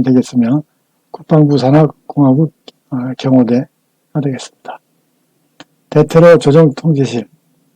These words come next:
경찰특공대, 아, 내무성, 일반정보국, 해외안전청국의 경호유관기관이 있습니다. 일본은 천황에 대해서는 황궁경찰본부에서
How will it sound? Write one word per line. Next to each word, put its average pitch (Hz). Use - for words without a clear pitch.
경찰특공대, 139
아, 123
내무성, 131
일반정보국, 131
해외안전청국의 139
경호유관기관이 131
있습니다. -
일본은 151
천황에 196
대해서는 143
황궁경찰본부에서 143